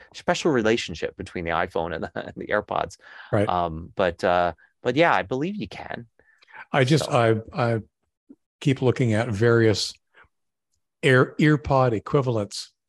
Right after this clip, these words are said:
Speaker 1: Yeah.
Speaker 2: uh, for the Android, and they're always a letdown. Uh, so far,
Speaker 1: Yeah.
Speaker 2: everyone has been a letdown. So.
Speaker 1: Hmm. Hmm.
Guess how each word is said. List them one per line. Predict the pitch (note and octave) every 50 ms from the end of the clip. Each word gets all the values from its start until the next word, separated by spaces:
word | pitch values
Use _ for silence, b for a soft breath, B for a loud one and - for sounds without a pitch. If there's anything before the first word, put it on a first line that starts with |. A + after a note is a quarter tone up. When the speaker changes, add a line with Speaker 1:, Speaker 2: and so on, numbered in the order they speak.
| _ _ _ _ -
Speaker 1:
Yeah. | A#2 G#2 F2+ G#2+
Speaker 2:
uh, | G#2 G#2 A2 A2+
for | G#2+ - - B2+
the | A#2 A2
Android, | A2 A2+ A2+ A#2+ A2+ G#2 G2+ G2 B B B B B B _ -
and | - C3+
they're | B2+ C3 B2
always | A#2+ B2+ B2 A#2 G#2+ G2+
a | G#2
letdown. | G#2 G2+ G2 - - G#2 G#2 - _ _ _ _ _ _ _ _ _ _ _ _
Uh, | - A2 G#2+ G#2+ G#2 G#2
so | G2+ - - B2+
far, | - - A#2+ A2+
Speaker 1:
Yeah. | G#2+ G#2+
Speaker 2:
everyone | G#2 A2 G2+ G#2 G2+
has | G2
been | G2+ A2 A#2 G2+
a |
letdown. | G2 G2+ G2+ - - A#2 A#2 - _ _ _ _ _ -
So. | - - C#3+ E3+ G3 E3 - _ _ _ _ _ _ _ _ _ -
Speaker 1:
Hmm. |
Hmm. | F3